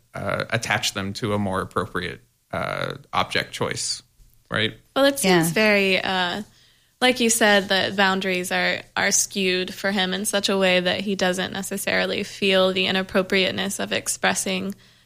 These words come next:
Speaker 2: tender behavior, tender behaviors according to cultural prohibitions that we,
Speaker 1: Yeah.
Speaker 2: uh,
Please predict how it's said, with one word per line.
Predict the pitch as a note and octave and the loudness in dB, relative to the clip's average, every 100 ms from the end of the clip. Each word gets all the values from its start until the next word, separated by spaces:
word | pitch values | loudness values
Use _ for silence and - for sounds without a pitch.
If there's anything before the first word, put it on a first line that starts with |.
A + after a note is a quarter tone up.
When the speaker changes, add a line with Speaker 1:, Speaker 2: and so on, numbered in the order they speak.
| _ - | _ -2
Speaker 2:
tender | A3 G3+ G3 | 2 4 4
behavior, | F#3+ F#3+ G#3+ G3+ F#3 G#2+ - - - - | 4 2 0 0 0 0 -4 -10 -16 -10
tender | - - A3 G3+ | -4 2 4 6
behaviors | G3 G#3 F#3 F3+ F#3+ | 4 2 2 2 0
according | F#3 F#3 F3+ F#3+ | 0 2 2 0
to | - | -2
cultural | G3 F#3 F#3 F#3+ | -2 -2 0 -2
prohibitions | F#3+ F#3+ F3+ G3 F#3+ F#3+ F#3 - | -2 0 0 0 0 0 -2 -2
that | G3+ - | -2 0
we, | F#3 G#2 - - | 0 0 -2 -2
Speaker 1:
Yeah. | G#2+ - - _ - | -4 -6 -16 _ -2
Speaker 2:
uh, | - - - | 2 2 0